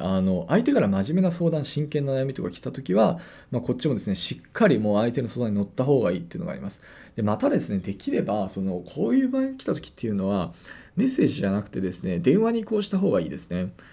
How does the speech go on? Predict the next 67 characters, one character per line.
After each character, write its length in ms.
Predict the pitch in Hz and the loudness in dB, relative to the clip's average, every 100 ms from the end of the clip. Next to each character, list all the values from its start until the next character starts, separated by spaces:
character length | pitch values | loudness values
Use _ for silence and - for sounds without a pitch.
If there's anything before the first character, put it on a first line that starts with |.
| - - - - | -20 -18 -12 -4
ち 80 | 156 | -2
ょ 20 | |
っ 40 | |
と 80 | 104 | 2
相 120 | 104 | 2
手 60 | 101 | 2
が 100 | 95 | 0
で 100 | 87 | 0
す 80 | 85 | -2
ね、 120 | 90 | -4
こ 140 | - | -2
の、 320 | 87 85 85 - - - - | -2 0 -2 -6 -18 -20 -6
め 100 | 98 | -2
ち 60 | 98 | -2
ゃ 40 | |
く 40 | |
ち 80 | - | -2
ゃ 40 | 98 | 0
相 120 | 101 | 2
談 160 | 98 | 2
し 100 | - | -2
た 120 | - 85 | -4 -6
い 60 | |
み 80 | - | -6
た 100 | 76 | -10
い 20 | |
な 60 | 73 | -10
こ 120 | - | -10
と 120 | 82 | -8
が 100 | 78 | -6
あ 40 | 95 | -6
っ 40 | |
た 140 | - 175 | 0 2
ら、 240 | 190 104 | 4 2
ま 160 | 90 82 | 0 -4
あ、 40 | |
電 180 | 101 101 | -2 0
話 80 | 98 | 0
に 40 | |
し 60 | - | -4
た 80 | 98 | -8
方 720 | - - - - - 104 90 | -8 -16 -20 -18 -10 -4 -4
が 100 | 78 | -4
い 60 | |
い 20 | 67 | -8
っ 20 | |
て 160 | - 85 | -12 -12
い 40 | |
う 40 | |
の 60 | 78 | -10
が 100 | 76 | -10
あ 40 | |
っ 40 | - | -10
て、 320 | - - - - - | -12 -12 -12 -14 -6
た 140 | 285 | 0
だ 80 | 196 | 0
や 40 | |
っ 40 | - | 0
ぱ 80 | 135 | -2
り 80 | |
注 240 | - 175 233 | -2 -2 0
意 80 | 247 | 0
点 180 | 151 | 0
と 100 | 143 | -2
し 80 | - | -6
て 80 | 110 | -2
は、 280 | 98 170 | 0 0